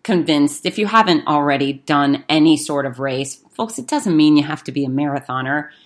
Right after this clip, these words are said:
You could be a guy who does a one-mile event for charity in town, but, uh, to be, <laughs> I had just,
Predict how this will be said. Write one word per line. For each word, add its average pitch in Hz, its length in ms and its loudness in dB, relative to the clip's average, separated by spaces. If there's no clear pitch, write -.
You 233 160 -4
could 247 180 -6
be 226 160 -2
a 226 60 -4
guy 214 240 0
who 214 100 -6
does 226 220 -4
a 220 40 -4
one-mile 208 600 -2
event 127 400 -6
for 143 260 -6
charity 160 460 -2
in 127 120 -6
town, 131 360 -6
but, 151 260 0
uh, - 260 -10
to - 100 -6
be, 240 220 -4
<laughs> - 140 -14
I 208 120 0
had 190 160 0
just, 220 480 -4